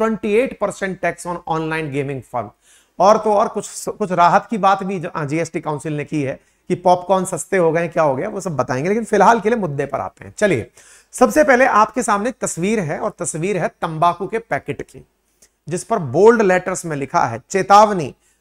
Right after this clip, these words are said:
तंबाकू से मुंह का कैंसर होता है।" डिक्लेयर कर रखा है। लेकिन जनाब,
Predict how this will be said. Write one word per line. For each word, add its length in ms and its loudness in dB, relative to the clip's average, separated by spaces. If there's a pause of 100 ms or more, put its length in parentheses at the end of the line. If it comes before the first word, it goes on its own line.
(120)
तंबाकू 500 6
से 200 4
मुंह 320 0
का 140 4
कैंसर 500 -2
होता 460 -2
है।" 360 2 (560)
डिक्लेयर 500 2
कर 140 -6
रखा 260 -8
है। 220 -16 (500)
लेकिन 340 -8
जनाब, 480 -8